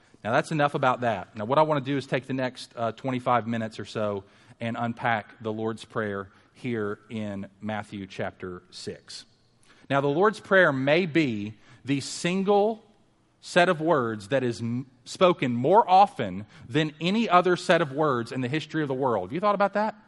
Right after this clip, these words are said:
I mean, it's probably true, right? The Lord's Prayer has probably been, and, and it's been, you know, translated in various languages, but these words that Jesus gave to teach His disciples how to pray have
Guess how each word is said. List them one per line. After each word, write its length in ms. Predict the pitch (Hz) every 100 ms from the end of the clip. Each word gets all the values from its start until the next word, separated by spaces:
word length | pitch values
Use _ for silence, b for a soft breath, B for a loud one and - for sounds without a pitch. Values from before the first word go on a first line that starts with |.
| _ _ _ _ _ _ _ _ _ _ _ _ _ _ _ _ _
I 60 | 160
mean, 120 | 196
it's 100 | 185
probably 400 | - 247 220 175
true, 380 | - 247 262 104
right? 340 | 92 123 226 - b b b b -
The 100 | 160
Lord's 400 | 151 175 233 -
Prayer 460 | - 214 190 170
has 160 | 147 147
probably 500 | - 170 196 208 202
been, 400 | 165 147 127 135 -
and, 140 | 139 135
and 100 | 127
it's 100 | 120
been, 220 | 123 110 110
you 100 | 110
know, 60 | 101
translated 520 | - 139 127 127 110
in 100 | 104
various 280 | 123 185 202
languages, 440 | 190 139 120 110
but 240 | 113 127 b b b
these 380 | 101 165 240 202
words 560 | 170 190 175 113 90 95
that 160 | 131
Jesus 640 | 113 147 196 185 202 - - -
gave 640 | 110 170 147 98 85 -
to 160 | - 131
teach 400 | - 202 220 -
His 180 | 196 156
disciples 800 | 151 - 170 170 - - - -
how 200 | 170 180
to 180 | 185 151
pray 480 | - 180 147 98 - - b b b b b -
have 220 | 160